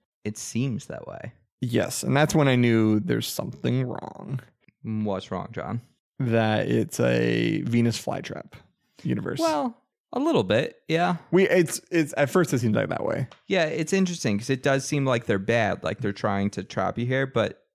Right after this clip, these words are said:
Speaker 1: it's, it's weird because you then find out, like, Nan isn't an alien on this other universe 'cause this other universe is the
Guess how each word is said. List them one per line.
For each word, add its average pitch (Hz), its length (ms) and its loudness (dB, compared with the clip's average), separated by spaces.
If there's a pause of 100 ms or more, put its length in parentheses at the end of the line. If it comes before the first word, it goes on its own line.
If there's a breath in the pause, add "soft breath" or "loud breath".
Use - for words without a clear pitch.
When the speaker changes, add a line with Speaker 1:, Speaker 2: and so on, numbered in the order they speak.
Speaker 1:
it's, - 480 -6
it's 139 160 -2
weird 156 380 -2
because 127 420 -4 (360 soft breath)
you 127 160 -2
then 139 220 0
find 127 240 0
out, 117 200 0
like, - 120 -8 (360 loud breath)
Nan 165 440 0
isn't 147 320 0 (260)
an 117 180 0
alien 110 840 0 (360)
on 101 180 2
this 98 200 0
other 95 220 2
universe 92 640 -2
'cause 123 200 -6
this 123 140 -4
other 135 200 0
universe 120 480 0
is 113 340 -2
the - 200 -6